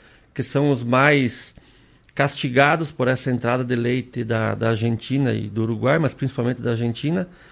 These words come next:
Parece que teve uma reunião com o vice-presidente pra tentar barrar a entrada. O problema é que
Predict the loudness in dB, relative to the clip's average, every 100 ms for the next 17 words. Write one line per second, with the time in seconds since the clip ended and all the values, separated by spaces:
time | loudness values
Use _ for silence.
0 | -20 -20 _ _ -2 -2 0 2 4 4
1 | 4 4 2 2 2 0 -2 -6 -4 2
2 | 2 2 -2 -2 -2 0 -2 0 -2 0
3 | 0 2 2 2 0 0 0 0 -4 -6
4 | -6 2 2 4 4 4 2 2 0 0
5 | 0 0